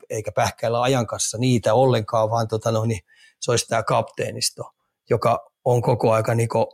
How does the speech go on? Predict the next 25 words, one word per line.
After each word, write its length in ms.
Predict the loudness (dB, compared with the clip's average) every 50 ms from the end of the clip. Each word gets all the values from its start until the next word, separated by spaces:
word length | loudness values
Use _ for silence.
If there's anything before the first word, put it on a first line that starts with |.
| _ _ -8 -4 0 2 4
herkällä 560 | 4 4 4 2 0 0 0 0 0 0 0 -2 -6 -14 _ _ _ -4
siitä, 460 | 0 2 4 4 4 2 2 2 0 0
että 120 | -2 -2 -2
mistä 180 | -2 -2 0 0 0
toi 160 | 0 2 2
joukkue 440 | 2 2 2 0 -2 -2 0 2 2
menee. 320 | 4 4 4 4 4 4
Ja 80 | 2 2
sit 160 | 0 0 -2
kun 140 | -4 -4 0
toi 200 | 2 2 2 2
on 120 | 2 0 -2 -6 -14 -20 -20 -20 -20 -20 -20 -16 _ 0
toi 140 | 2 2
taso, 340 | 4 4 4 4 4 4 4
millä 260 | 4 4 4 2 2
pelataan, 500 | 2 2 2 2 4 2 2 2 0 0
että 100 | 0 -2
kun 100 | -2 -2
siellä 200 | 0 2 2 0
kolmestakymmenestäkahdesta 1160 | 0 0 0 2 2 0 0 -2 -2 0 0 0 0 -2 -2 0 0 2 2 0 0 0 0 0
joukkueesta 440 | 0 0 0 -2 -4 -4 -4 -2 -2
menee 200 | -2 0 0 2
vaan 160 | 2 0 0
puolet 340 | 0 0 2 2 2 0 -2 -2
pudotuspeleihin 880 | 0 2 2 2 2 0 -4 -6 -4 -4 -4 -2 -2 -2 -2 -4 -6 -8